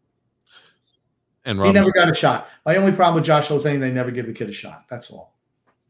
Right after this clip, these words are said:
Speaker 1: And Robin Stewart also says, "The real season starts in two weeks. That's where the glory is. Not so much there this regular season."
Speaker 2: He's right there.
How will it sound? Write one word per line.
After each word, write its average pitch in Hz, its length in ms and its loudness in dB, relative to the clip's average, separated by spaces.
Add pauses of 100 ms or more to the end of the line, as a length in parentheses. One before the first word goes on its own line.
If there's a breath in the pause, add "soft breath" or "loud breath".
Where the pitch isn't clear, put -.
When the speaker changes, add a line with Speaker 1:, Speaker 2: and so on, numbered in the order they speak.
(300)
Speaker 1:
And 107 100 -6
Robin 101 220 0
Stewart 98 220 -2
also 98 180 -2
says, 101 260 0
"The 113 160 0
real 123 420 -2
season 113 360 -4
starts 110 320 -2
in 101 100 -4
two 101 180 -2
weeks. 92 440 -6
That's 104 320 -4
where 107 80 -2
the 98 80 -4
glory 92 380 -2
is. 90 180 -12
Not 98 180 -4
so 104 160 -4
much 98 240 -4
there 95 180 -2
this 92 220 -6
regular 90 300 -6
season." 78 360 -12 (600)
Speaker 2:
He's 233 160 -6
right 147 220 2
there. 117 260 -8